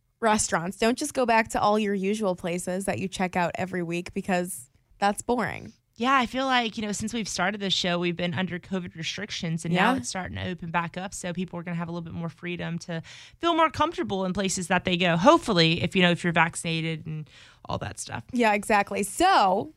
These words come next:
Speaker 1: if you're getting ready to get back out there, we have three brand new date night spots, starting with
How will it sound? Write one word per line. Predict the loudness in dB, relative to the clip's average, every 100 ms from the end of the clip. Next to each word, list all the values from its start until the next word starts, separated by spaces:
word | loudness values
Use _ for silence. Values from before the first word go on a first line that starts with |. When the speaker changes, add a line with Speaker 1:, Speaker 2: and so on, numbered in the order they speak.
| _
Speaker 1:
if | -8
you're | -2
getting | 0 2
ready | 2 2
to |
get | 0 2
back | 4 6
out | 4 4
there, | 4 4
we | 4 2
have | 2
three | 0 2
brand | 2 2
new | 0
date | 2 2
night | 2 0
spots, | 2 2 0
starting | 0 0 0
with | -2